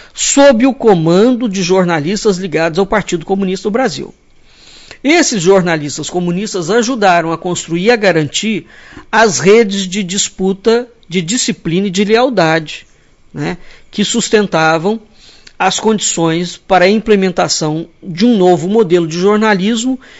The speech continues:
que tentava, naquela altura, copiar o jornalismo americano. Então, sobre isso, eu recomendo a tese, que é uma tese raramente citada, novamente da, da, da, da, da Fluminense, do Alfonso de Albuquerque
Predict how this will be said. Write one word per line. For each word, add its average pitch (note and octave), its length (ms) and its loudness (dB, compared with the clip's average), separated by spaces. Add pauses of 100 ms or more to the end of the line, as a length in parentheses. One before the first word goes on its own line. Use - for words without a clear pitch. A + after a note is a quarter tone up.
(160)
que C4 140 0
tentava, A3+ 560 4
naquela G3 320 0
altura, F#3+ 340 0
copiar F3+ 460 -4
o F3+ 60 -2
jornalismo E3 520 -4
americano. E3+ 560 -8 (560)
Então, A3+ 360 2 (360)
sobre A3 380 2
isso, B3 280 0
eu A#3+ 100 4
recomendo F#3 520 2
a F3+ 60 2
tese, F#3 560 -2
que E3 140 -6
é E3+ 40 0
uma E3+ 140 -6
tese D#3 300 -6
raramente F3+ 580 2
citada, F3 580 -6
novamente F3 720 0
da, D3 300 -8
da, C#3 340 -12 (220)
da, - 360 -18 (440)
da, D3+ 120 -10 (260)
da F3 100 -10
Fluminense, F#3 800 0 (580)
do G3+ 720 2
Alfonso G3 560 2
de E3+ 60 0
Albuquerque F3+ 680 0